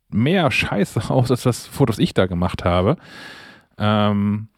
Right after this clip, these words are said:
keine Ahnung. Apple hat zu-, inzwischen gesagt, ja, ja, wir, wir machen da noch was in Software. Mal gucken, was da so passiert. Ähm,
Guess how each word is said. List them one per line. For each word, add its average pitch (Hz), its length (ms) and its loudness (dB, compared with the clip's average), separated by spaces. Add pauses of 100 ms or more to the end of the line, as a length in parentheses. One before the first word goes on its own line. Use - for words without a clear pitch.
(1080)
keine 113 220 2
Ahnung. 98 360 0
Apple 127 260 0
hat 127 100 0
zu-, 117 240 0 (120)
inzwischen 117 300 0
gesagt, 110 260 2
ja, 110 140 2
ja, 123 320 0
wir, 101 120 -2
wir 113 80 -2
machen 117 200 0
da 107 80 4
noch 107 80 2
was 101 100 -2
in 101 80 -4
Software. 117 600 2 (600)
Mal - 160 2
gucken, 92 340 0
was 92 120 2
da 90 180 2
so 87 360 -2
passiert. - 480 -2 (1120)
Ähm, 92 760 0